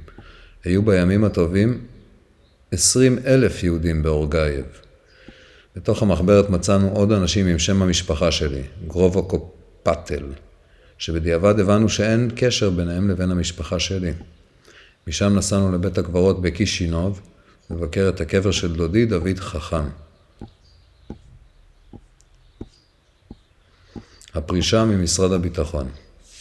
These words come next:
בסוף דצמבר אלפיים ושלוש, במלאת לי שמונים, פוטרתי ממשרד הביטחון והפכתי לגמלאי בפועל ומחוסר עבודה, שני סימני קריאה.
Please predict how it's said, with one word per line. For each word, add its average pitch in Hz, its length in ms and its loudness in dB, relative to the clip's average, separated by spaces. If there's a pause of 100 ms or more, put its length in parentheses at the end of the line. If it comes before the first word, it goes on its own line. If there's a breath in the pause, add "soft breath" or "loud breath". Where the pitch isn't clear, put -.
(440 loud breath)
בסוף 98 320 2
דצמבר 101 520 2
אלפיים 92 320 2
ושלוש, 87 640 0
במלאת 90 500 -2
לי 90 100 2
שמונים, 87 760 -2
פוטרתי 110 480 2
ממשרד 90 480 2
הביטחון 85 520 -2
והפכתי 92 420 -2
לגמלאי 85 500 0
בפועל 104 440 2 (120)
ומחוסר 92 600 0
עבודה, 98 480 2 (440 loud breath)
שני 120 360 2
סימני 95 500 -2
קריאה. 85 360 -4